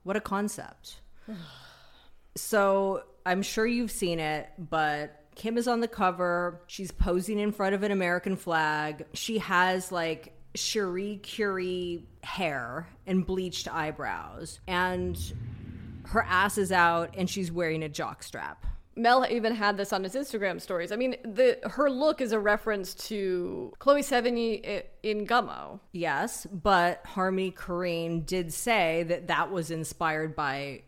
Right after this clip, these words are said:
Speaker 1: Cherie Curie and her sister, Marie Curie, those two sisters that had the exact same look. So I credit it to them just 'cause that's the lineage. Although, yeah, it's, Gummo, I think, captures, like, a real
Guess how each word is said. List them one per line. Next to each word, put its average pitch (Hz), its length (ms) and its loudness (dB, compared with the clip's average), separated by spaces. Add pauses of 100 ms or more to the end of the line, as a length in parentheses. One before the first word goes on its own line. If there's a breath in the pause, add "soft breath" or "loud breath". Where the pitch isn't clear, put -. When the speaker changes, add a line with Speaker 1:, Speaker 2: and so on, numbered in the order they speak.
Speaker 1:
Cherie 196 420 2
Curie 170 520 -2
and 175 140 -2
her 175 140 -2
sister, 151 720 -2 (180)
Marie 170 540 0
Curie, 127 500 -8
those 160 280 -2
two 160 220 -2
sisters 139 840 -10
that 175 120 -4
had 180 200 2
the 175 80 2
exact 147 460 -6
same 123 340 -10
look. - 320 -14 (240)
So 240 220 2
I 233 80 4
credit 214 380 4
it 175 220 4
to 190 140 -2
them 127 460 -6
just 160 220 -8
'cause 190 180 -4
that's 160 500 -4
the 170 140 -4
lineage. 156 760 -6
Although, 196 500 4
yeah, 185 280 2
it's, - 240 -6 (100)
Gummo, 208 340 2
I 190 120 2
think, 202 260 -2
captures, 175 580 -2
like, 170 200 -2
a 170 100 2
real 165 800 0